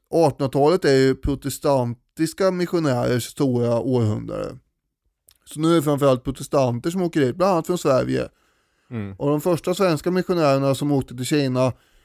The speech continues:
Speaker 1: kom, eh, bland annat från Lunds missionssällskap, och det, då är vi i mitten på artonhundratalet alltså.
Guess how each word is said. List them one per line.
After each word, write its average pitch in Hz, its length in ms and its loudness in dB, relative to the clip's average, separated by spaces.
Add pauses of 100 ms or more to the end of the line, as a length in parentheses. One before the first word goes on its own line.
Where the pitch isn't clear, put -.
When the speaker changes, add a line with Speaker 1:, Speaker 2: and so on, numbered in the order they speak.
(160)
Speaker 1:
kom, 131 460 2
eh, 131 320 4 (200)
bland 139 300 0
annat 143 140 0
från 175 240 2
Lunds 185 380 2
missionssällskap, 160 920 0
och 139 100 -4
det, 139 220 2
då 147 160 0
är 143 60 4
vi 135 80 0
i 143 40 -2
mitten 147 440 -4
på 160 80 0
artonhundratalet 143 580 0
alltså. 151 320 0